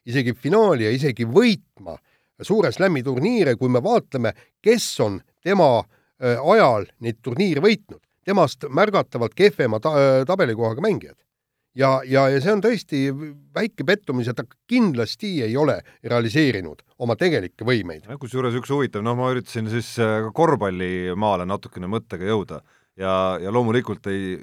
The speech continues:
Speaker 2: see tiitel kõlas seal suhteliselt, äh, niimoodi äärmusliku sõnastusega praegu. Et, äh, et noh, Martin Müürsepa ei saa eales sellise tiitliga nimetada, sest tal oli ikka äge,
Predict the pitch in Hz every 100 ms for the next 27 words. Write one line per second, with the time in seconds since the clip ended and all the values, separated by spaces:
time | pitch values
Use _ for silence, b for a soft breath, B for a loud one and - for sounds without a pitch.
0 | - 90 - 120 110 92 90 107 - -
1 | 82 113 101 90 95 - 98 95 92 95
2 | 95 95 120 123 92 85 92 - 98 107
3 | 123 95 87 80 76 80 82 73 73 -
4 | _ _ _ 90 - - 95 90 90 90
5 | 90 87 82 85 78 98 85 110 - 101
6 | 120 90 95 - 92 95 104 113 120 90
7 | 85 - 107 92 90 113 - 90 135 120
8 | - 76 76 73 - 87 90 87 98 110